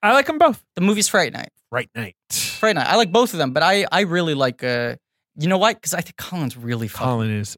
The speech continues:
Speaker 2: He got,
Speaker 1: great
Speaker 2: I
Speaker 1: in
Speaker 2: gave
Speaker 1: that
Speaker 2: him a,
Speaker 1: movie.
Speaker 2: a Best Supporting Griffey that year.
Speaker 1: Yeah.
Speaker 2: Nomination, not
Speaker 1: Nomination.
Speaker 2: win. Um, but he's great in that movie. That movie's really good.
Speaker 1: Mm-hmm.
Speaker 2: That's the best movie Craig Gillespie has directed by a, a mile, by a nautical mile.
Speaker 1: Yeah, and do you know what the second one is? Second best movie?
Speaker 2: Lars and the Real Girl.
Speaker 1: No.
Speaker 2: Mister Woodcock?
Speaker 1: No.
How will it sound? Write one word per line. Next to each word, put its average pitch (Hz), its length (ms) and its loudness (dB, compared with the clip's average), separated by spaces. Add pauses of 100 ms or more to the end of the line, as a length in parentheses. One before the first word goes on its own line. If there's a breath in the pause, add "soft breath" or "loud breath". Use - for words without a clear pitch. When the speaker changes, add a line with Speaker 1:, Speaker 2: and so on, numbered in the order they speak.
(120)
Speaker 2:
He 226 240 0
got, 208 300 4
Speaker 1:
great 120 480 0
Speaker 2:
I 175 100 2
Speaker 1:
in 190 60 -2
Speaker 2:
gave 226 120 2
Speaker 1:
that 208 40 0
Speaker 2:
him 196 60 2
a, 180 120 4
Speaker 1:
movie. 165 140 0
Speaker 2:
a 143 40 2
Best 135 240 0
Supporting 127 380 -2
Griffey 123 300 -4
that 117 200 -6
year. 113 280 -10
Speaker 1:
Yeah. - 160 -20
Speaker 2:
Nomination, 160 500 0
not 123 180 -4
Speaker 1:
Nomination. - 240 -10
Speaker 2:
win. 139 100 -20 (520)
Um, 123 240 -2
but 120 80 -10
he's 170 140 -2
great 143 180 -2
in - 60 -8
that - 100 -16
movie. 113 240 -14
That 220 80 0
movie's 226 280 -2
really 117 280 -14
good. 120 160 -20 (140)
Speaker 1:
Mm-hmm. 160 120 -10 (220)
Speaker 2:
That's - 140 -10 (160)
the 151 100 -10
best 131 220 -10
movie 110 140 -14
Craig - 220 -20
Gillespie 113 360 -20
has 117 100 -20
directed 117 320 -20
by - 200 -20 (200)
a, 135 100 -18
a 147 60 -20 (280)
mile, - 320 -16 (200)
by 151 120 -6
a 127 160 -6
nautical 127 640 0
mile. 127 240 -14
Speaker 1:
Yeah, 135 200 0
and 113 120 -4
do 113 80 -6
you 113 40 -4
know 120 100 0
what 113 100 0
the 113 60 -10
second 127 300 -6
one 147 120 -6
is? 190 160 -10
Second 135 260 -6
best 160 240 -6
movie? 202 200 -8
Speaker 2:
Lars 127 320 -4
and 120 60 -10
the 120 40 -12
Real 139 140 -12
Girl. - 160 -16
Speaker 1:
No. 180 280 -6
Speaker 2:
Mister 131 240 -6
Woodcock? 143 360 -10
Speaker 1:
No. 170 280 -10